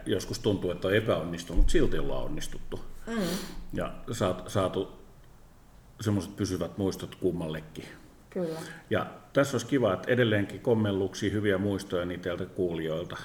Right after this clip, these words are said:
Speaker 1: Niin,
Speaker 2: Ehdottomasti.
Speaker 1: niin, niin laittakaa meille. Me kehitellään tässä kommunikaatiovälineitä, millä voitte oikeasti olla anonyymejä, että pistätte vaan tulemaan tänne näin, niin sen mukaan mennään. Ja, ja jos tulee omalla nimellä, niin toistan saman asian.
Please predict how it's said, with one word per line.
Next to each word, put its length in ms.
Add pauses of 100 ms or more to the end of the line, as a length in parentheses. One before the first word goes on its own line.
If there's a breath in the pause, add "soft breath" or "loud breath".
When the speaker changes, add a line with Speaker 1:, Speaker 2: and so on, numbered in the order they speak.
(140)
Speaker 1:
Niin, 120
Speaker 2:
Ehdottomasti. 440
Speaker 1:
niin, 60
niin 220
laittakaa 440
meille. 280
Me 200 (100)
kehitellään 540
tässä 300 (580 loud breath)
kommunikaatiovälineitä, 1800
millä 260
voitte 300
oikeasti 460
olla 200
anonyymejä, 540
että 140
pistätte 420
vaan 180
tulemaan 480
tänne 260
näin, 260
niin 100
sen 180
mukaan 360
mennään. 440
Ja, 80 (680 loud breath)
ja 200
jos 200
tulee 240
omalla 300
nimellä, 400
niin 260 (520)
toistan 360
saman 240
asian. 340